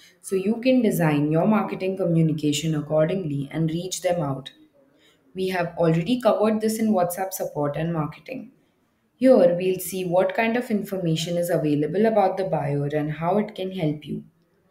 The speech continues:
So as soon as you land on this screen, you can see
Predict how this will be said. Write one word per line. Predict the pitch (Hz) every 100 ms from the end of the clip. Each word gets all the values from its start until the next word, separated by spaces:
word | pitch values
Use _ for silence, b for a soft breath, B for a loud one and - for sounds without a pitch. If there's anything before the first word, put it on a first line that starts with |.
| b b b b
So | - - 190 165
as | 170 170 -
soon | 220 240
as | 254 254
you | 247
land | 226 170 156 156
on | 156 160
this | 190 214
screen, | - 160 143 143 151 - B B B _
you | 202 214
can | 254 254
see | 254 - 170